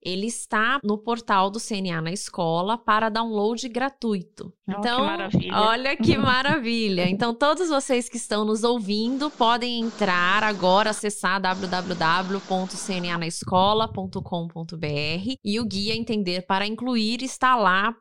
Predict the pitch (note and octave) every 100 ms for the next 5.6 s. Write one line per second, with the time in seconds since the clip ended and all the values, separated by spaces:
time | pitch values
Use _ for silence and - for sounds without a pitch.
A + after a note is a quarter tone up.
0 | - F#3 F#3+ F#3+ G3 G3 G#3+ G#3 F#3+ G3
1 | G#3 A#3 D3+ C3 E3+ F#3 A#3+ C4 - -
2 | A#3+ B3+ C4 C4+ C4+ C4+ - D4+ D#4+ D4+
3 | D4 C4+ C4+ - B3+ A#3+ C4 - - C#4+
4 | D4 C#4 C4 C4 - - D4 C4 A#3 -
5 | F3+ F3 A3+ B3+ B3 A3+